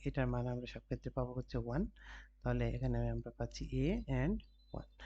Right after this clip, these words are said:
আবার এ and ওয়ান করলে আমরা সব ক্ষেত্রে পাবো হচ্ছে এ এর ভ্যালুটাই। তাহলে পাচ্ছি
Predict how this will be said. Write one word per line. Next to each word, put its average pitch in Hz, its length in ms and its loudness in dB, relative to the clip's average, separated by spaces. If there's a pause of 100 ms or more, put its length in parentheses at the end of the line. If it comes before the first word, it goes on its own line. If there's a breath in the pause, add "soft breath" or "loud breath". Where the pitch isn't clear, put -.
(320 loud breath)
আবার 123 160 2 (200)
এ 147 40 4 (680)
and 120 220 2
ওয়ান 131 160 2 (120)
করলে 127 220 2
আমরা 123 200 0
সব 123 160 0
ক্ষেত্রে - 320 -4
পাবো 113 140 0 (100)
হচ্ছে - 260 -2 (580 loud breath)
এ - 100 4
এর 113 120 0
ভ্যালুটাই। - 400 -2 (220)
তাহলে 120 220 0 (500)
পাচ্ছি - 240 -4